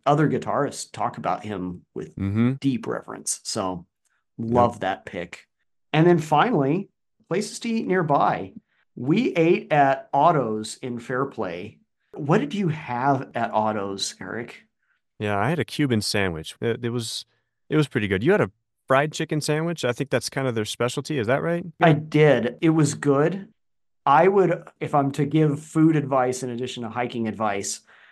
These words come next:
Speaker 1: I think we both ordered a basket of fries.
Speaker 2: Yeah, that's exactly what I thought. That was way too much.
Speaker 1: That was w-, uh, for two dudes.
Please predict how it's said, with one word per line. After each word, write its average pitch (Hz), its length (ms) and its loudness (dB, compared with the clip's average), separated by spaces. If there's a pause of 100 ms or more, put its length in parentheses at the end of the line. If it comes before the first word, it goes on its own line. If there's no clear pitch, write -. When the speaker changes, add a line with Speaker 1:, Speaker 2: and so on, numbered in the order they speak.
(240)
Speaker 1:
I 143 80 4
think 185 280 2
we 170 120 6
both 147 420 4
ordered 143 540 2
a 123 60 -6
basket 120 460 -2
of 110 80 -10
fries. 110 460 -2
Speaker 2:
Yeah, 80 80 -6
that's 82 180 -8
exactly 85 500 -4
what 92 80 2
I 92 120 2
thought. 87 320 -2
That 104 100 -2
was 85 120 -6
way 87 160 -4
too 98 200 -6
much. 90 400 -4
Speaker 1:
That 151 180 2
was 156 180 4
w-, 123 480 -8 (100)
uh, 139 200 0
for 135 160 0
two 170 340 0
dudes. 156 680 4